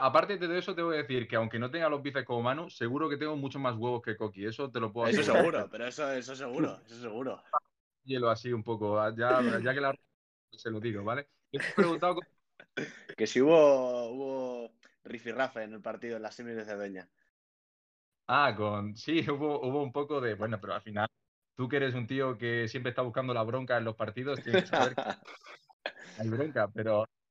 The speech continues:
Speaker 1: y en ese está claro que ta-, que también hubo, es verdad que hubo, eh, bueno, un momento en que, en el que yo creo que ellos se veían que iban a perder, que se les escapaba el partido,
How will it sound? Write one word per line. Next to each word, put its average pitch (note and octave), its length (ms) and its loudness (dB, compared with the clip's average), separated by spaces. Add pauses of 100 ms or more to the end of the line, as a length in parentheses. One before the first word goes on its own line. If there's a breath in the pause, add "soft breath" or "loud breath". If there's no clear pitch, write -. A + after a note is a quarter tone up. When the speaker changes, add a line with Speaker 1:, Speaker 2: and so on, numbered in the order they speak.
Speaker 1:
y A2+ 140 0
en A2+ 100 4
ese C#3 180 2
está A#2+ 200 2
claro B2 260 4
que A2 100 0
ta-, G#2 240 4
que G#2+ 120 -4
también A2 340 0
hubo, C#3 200 2
es A#2+ 80 4
verdad B2 220 2
que A#2+ 100 0
hubo, B2 480 2 (400)
eh, A#2 600 2
bueno, A#2+ 280 4
un A2+ 80 0
momento A#2 360 0
en A2+ 120 -2
que, G#2+ 240 -2
en A2 100 0
el G2+ 100 0
que A2 120 0
yo A#2 100 2
creo B2+ 160 -2
que B2 200 0
ellos B2+ 420 -2
se A#2+ 100 -4
veían A#2+ 380 0
que A#2 340 -2
iban A#2+ 520 2
a A2+ 120 0
perder, A2+ 380 0
que A#2 100 -4
se A#2 80 -8
les G#2+ 80 -2
escapaba A2+ 280 2
el A#2 80 -2
partido, B2+ 520 -2